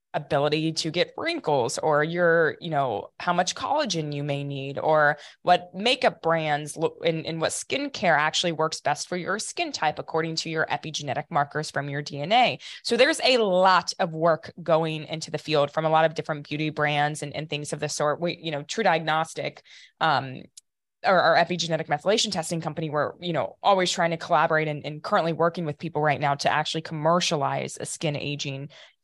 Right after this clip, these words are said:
algorithm based on D N A methylation. Um, so, so that's, that's one piece. The, the second piece is,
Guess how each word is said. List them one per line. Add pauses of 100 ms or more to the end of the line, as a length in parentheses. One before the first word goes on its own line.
(100)
algorithm
based
on
D
N
A
methylation. (420)
Um, (240)
so,
so
that's,
that's
one
piece.
The,
the
second
piece
is,